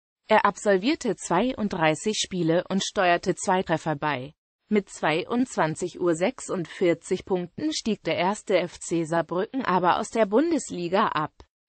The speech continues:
Nach dem Abstieg blieb der offensiv stärkere der Träser-Zwillinge noch bis neunzehnhunderteinundachtzig in Saarbrücken.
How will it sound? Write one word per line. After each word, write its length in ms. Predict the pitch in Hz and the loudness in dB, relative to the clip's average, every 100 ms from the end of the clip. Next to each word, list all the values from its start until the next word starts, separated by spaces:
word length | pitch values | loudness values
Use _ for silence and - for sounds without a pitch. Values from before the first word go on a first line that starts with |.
| - | -2
Nach 260 | 196 233 320 | 4 4 4
dem 240 | - 170 | -2 0
Abstieg 540 | - 269 - - 302 - | 0 -2 -2 -2 -2 -2
blieb 320 | 208 302 - | 0 0 2
der 140 | 190 - | 0 0
offensiv 460 | 170 185 175 208 | -2 -4 -4 -6
stärkere 640 | - - 202 - 269 240 185 | -4 -2 -2 0 0 0 2
der 180 | 175 | 0
Träser-Zwillinge 920 | 160 208 254 214 190 - 202 196 247 240 | 0 0 2 2 0 0 -2 2 2 4
noch 180 | 165 | 0
bis 240 | 165 175 - | 0 -4 -2
neunzehnhunderteinundachtzig 1500 | 180 175 - 226 196 185 - 180 180 170 - - - 170 - | -2 -2 -2 0 2 2 2 0 0 0 0 -2 -4 -4 -2
in 180 | 190 185 | -2 0
Saarbrücken. 640 | 185 180 190 - 143 | 0 0 -2 -2 -6